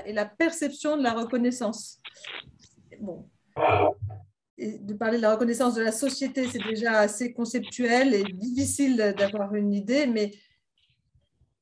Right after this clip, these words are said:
souvent, on imagine un lien de causalité, pas de reconnaissance, mal-être,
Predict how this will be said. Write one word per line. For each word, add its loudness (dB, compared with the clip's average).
souvent, 4
on 0
imagine 6
un 6
lien 4
de -8
causalité, 2
pas -2
de -2
reconnaissance, 2
mal-être, 2